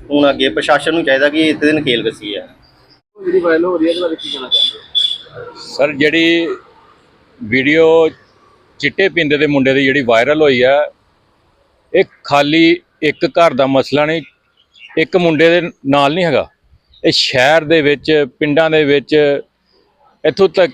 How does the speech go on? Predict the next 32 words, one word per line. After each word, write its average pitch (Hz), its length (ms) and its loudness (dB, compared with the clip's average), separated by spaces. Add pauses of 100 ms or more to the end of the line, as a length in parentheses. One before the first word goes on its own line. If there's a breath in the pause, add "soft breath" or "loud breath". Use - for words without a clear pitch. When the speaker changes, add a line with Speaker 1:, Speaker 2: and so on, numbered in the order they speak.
Speaker 3:
ਕਿ 185 140 0
ਸ਼ਹਿਰ 175 360 2
ਦੀਆਂ 190 220 0
ਗਲੀਆਂ 165 400 0
ਦੇ 208 120 2
ਵਿੱਚ 202 240 0
ਕਰਿਆਨੇ 180 460 2
ਦੀ 190 100 2
ਦੁਕਾਨਾਂ 170 440 0
ਦੇ 226 80 2
ਉੱਤੇ 202 240 2
ਅੱਜ 180 80 0
ਕੱਲ੍ਹ 185 140 0
ਸ਼ਰੇਆਮ 190 460 2
ਜਿਹੜਾ 151 200 0
ਚਿੱਟਾ 156 320 0
ਉਹ 156 180 0
ਵੇਚਿਆ 127 340 0
ਜਾ 127 200 0
ਰਿਹਾ, 143 180 2 (760 soft breath)
ਔਰ 202 200 4
ਇਹ 220 500 2 (320)
ਪ੍ਰਸ਼ਾਸਨ 202 680 2
ਦੀ 214 140 4
ਮਿਲੀ 180 300 2
ਭਗਤ 190 300 2
ਤੋਂ 180 80 2
ਬਗੈਰ 151 340 4
ਨਹੀਂ 170 140 -4
ਵੇਚਿਆ 160 320 0
ਜਾ 147 220 2
ਰਿਹਾ। 175 240 0